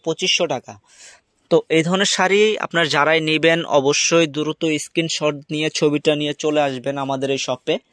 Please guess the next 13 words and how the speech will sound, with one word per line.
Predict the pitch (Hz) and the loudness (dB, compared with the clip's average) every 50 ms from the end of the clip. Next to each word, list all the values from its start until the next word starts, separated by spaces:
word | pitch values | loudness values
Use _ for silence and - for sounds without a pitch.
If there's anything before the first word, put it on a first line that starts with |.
| _ _ _ _ _ _ _ _ | _ _ _ _ _ _ _ _
আর | - 143 135 | -12 -12 -10
যারা | 120 123 139 135 139 147 147 | -6 -2 0 2 4 4 4
অনলাইনের | 147 143 147 156 160 165 165 | 4 2 0 0 -2 0 0
মাধ্যমে | 165 160 160 151 165 165 165 | 0 0 0 0 -2 -2 0
নেবেন, | 160 151 156 175 202 | 0 0 -2 -2 -4
শুধু | - - 170 143 151 | -4 -4 -4 -4 -2
ডেলিভারি | 143 151 147 143 147 151 151 147 | 0 0 0 2 2 2 0 0
চার্জটা | - 165 151 143 - 160 147 | 0 0 -2 -2 -2 -4 -2
দিয়ে | 151 196 233 | 0 -2 -2
প্রোডাক্টটা | - - 151 139 143 139 - - 151 | -2 -4 -4 -2 -2 -4 -4 -4 -6
কনফার্ম | - - 131 127 127 - 151 143 143 | -6 -4 -6 -6 -6 -4 -6 -6 -4
করে, | - 165 175 220 | -2 -2 -2 -2
তারপরে | - - 151 135 123 - 139 135 131 131 131 | -2 -2 -2 -2 -2 -2 0 0 2 2 0